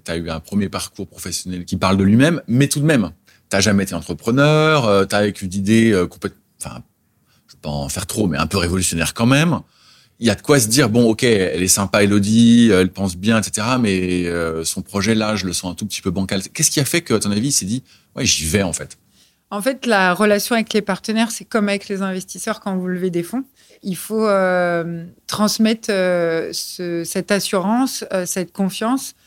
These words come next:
Speaker 2: Convaincre, c'est, c'est une relation commerciale finalement. Donc c'est vrai que, euh, arriver avec, euh, mon bagage d'ingénieur en biotechnologie et puis tout ce travail très précieux, le partager,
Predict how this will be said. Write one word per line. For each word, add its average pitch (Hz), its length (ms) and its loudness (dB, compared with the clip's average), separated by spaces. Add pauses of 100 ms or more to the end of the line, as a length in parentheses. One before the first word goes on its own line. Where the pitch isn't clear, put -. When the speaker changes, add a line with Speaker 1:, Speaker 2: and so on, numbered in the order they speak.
Speaker 2:
Convaincre, 226 580 2
c'est, 175 400 -4
c'est 170 460 -8
une 175 240 -2
relation 190 500 2
commerciale 196 540 -2
finalement. 185 420 -6 (320)
Donc 185 160 -4
c'est 190 120 -4
vrai 196 180 -2
que, 226 160 -10
euh, 175 680 -2 (100)
arriver 190 580 0
avec, 185 360 -2
euh, 180 160 0
mon 175 140 -4
bagage 180 460 -4
d'ingénieur 185 600 -4
en 175 80 -4
biotechnologie 190 960 -4
et 185 80 -4
puis - 180 -14
tout 240 140 -4
ce 214 140 -2
travail 202 460 0
très 180 220 -6
précieux, 285 540 -4
le 202 160 2
partager, 196 640 -2